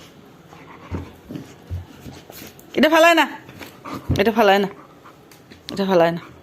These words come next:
দেখি, হা করো। খাও, খাও, খাও। লক্ষ্মী সোনা মা। এই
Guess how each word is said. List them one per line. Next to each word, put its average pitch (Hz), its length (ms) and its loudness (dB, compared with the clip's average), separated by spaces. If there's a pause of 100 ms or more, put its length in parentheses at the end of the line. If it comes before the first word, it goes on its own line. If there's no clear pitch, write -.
দেখি, 208 200 0 (200)
হা 202 100 -2
করো। 202 180 2 (3750)
খাও, 175 120 2 (340)
খাও, 156 140 0
খাও। 147 240 -2
লক্ষ্মী 202 380 -2
সোনা - 260 -10
মা। - 420 -2 (2250)
এই 466 160 2